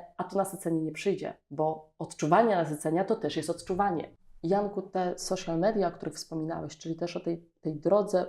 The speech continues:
ucieczki właśnie w relacje, na przykład poprzez te social media, to niemożliwym jest, żeby relacje międzyludzkie wypełnić sobie tylko i wyłącznie poprzez, e, właśnie internetowe relacje,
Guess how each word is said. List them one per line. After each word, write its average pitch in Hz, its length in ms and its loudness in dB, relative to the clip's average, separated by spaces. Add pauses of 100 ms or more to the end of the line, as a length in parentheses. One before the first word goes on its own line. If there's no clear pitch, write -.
ucieczki 185 680 -6
właśnie 165 420 -2
w 156 60 -6
relacje, 165 640 0
na 160 120 -6
przykład 160 380 -4
poprzez - 400 -12
te 165 160 -8
social 156 320 -4
media, 156 380 0 (460)
to 185 180 2
niemożliwym 196 800 2
jest, 160 500 4
żeby 165 680 2
relacje 170 480 0
międzyludzkie 156 580 -2
wypełnić 185 460 -2
sobie 170 180 -2
tylko 202 320 2
i 165 40 6
wyłącznie 170 460 0
poprzez, 170 580 -2 (340)
e, 165 220 2
właśnie 165 520 0
internetowe 165 600 2
relacje, 156 560 2